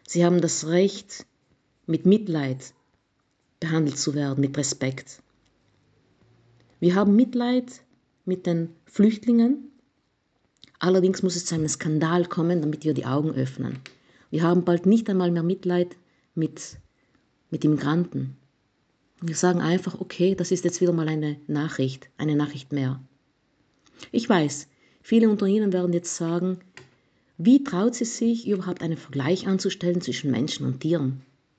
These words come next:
Ja, ich trau mich. Ich trau mich, denn es sind immer Lebewesen, Lebewesen, die leiden.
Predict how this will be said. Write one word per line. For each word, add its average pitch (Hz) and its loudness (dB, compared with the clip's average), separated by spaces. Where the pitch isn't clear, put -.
Ja, 311 2
ich 185 -12
trau 190 -2
mich. 147 -4
Ich 196 -8
trau 190 2
mich, 143 0
denn 175 2
es 175 0
sind 185 0
immer 190 2
Lebewesen, 147 2
Lebewesen, 180 2
die 151 -4
leiden. 135 -4